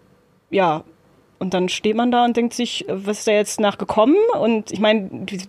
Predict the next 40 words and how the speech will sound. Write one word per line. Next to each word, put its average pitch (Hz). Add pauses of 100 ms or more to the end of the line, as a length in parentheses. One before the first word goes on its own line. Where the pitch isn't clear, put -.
machen's 214
natürlich, 202
denke 185
ich 190
mal, 190
auch, 170
ne, 202
die, 185
die 185
Aktionäre 214
ein 214
bisschen 202
beruhigen. 190 (460)
Wenn 208
wir 208
es 202
unter 208
den 202
Teppich 202
kehren 196
oder 190
nicht 185
mehr 196
so 180
groß 202
in 202
den 190
Medien 190
ist, 180
dann, 170
äh, 165
ist 185
es 196
natürlich 180
auch -
gut 185
fürs 180
Image, 247
weil 202
irgendwann, 185